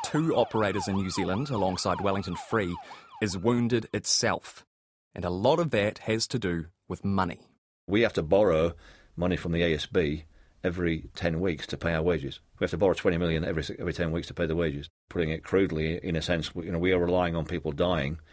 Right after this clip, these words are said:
Speaker 2: to leave us money for us to know how much income we're gonna get.
Speaker 1: We fully fund the police from the taxpayer purse, but every year St John volunteers take to the streets, cap in hand, just to raise the cash to continue doing what they do. I'm Emile Donovan,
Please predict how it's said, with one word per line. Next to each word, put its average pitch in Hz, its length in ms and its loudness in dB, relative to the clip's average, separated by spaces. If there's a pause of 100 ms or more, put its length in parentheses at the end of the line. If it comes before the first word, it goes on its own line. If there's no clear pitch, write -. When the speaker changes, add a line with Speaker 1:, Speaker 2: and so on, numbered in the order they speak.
(160)
Speaker 2:
to 82 100 -6
leave 82 200 2
us 73 100 0
money 78 320 0
for 82 180 -4
us 76 100 -2
to - 100 -6
know 80 200 2
how 80 120 -2
much 80 180 -6
income 85 240 -4
we're 71 60 -2
gonna 71 180 -2
get. 71 200 -4 (280)
Speaker 1:
We 117 120 0
fully 190 280 4
fund 175 240 2
the 143 80 2
police 143 460 0
from 151 160 0
the 127 80 2
taxpayer 95 480 0
purse, 90 320 0
but - 220 -2
every 175 280 2
year 131 280 0
St 113 240 0
John 143 340 0
volunteers 143 680 0
take - 340 -4
to 147 100 -6
the 143 80 -2
streets, - 520 -2
cap 123 260 -2
in 139 80 2
hand, 95 340 -2 (340)
just 127 400 0
to 175 80 0
raise 135 460 2
the 131 80 -2
cash 107 640 -2
to - 80 -6
continue 151 540 -4
doing 104 360 0
what 92 280 0
they 92 120 -2
do. 90 240 -2 (1040)
I'm 117 180 2
Emile 110 280 2
Donovan, 90 380 -2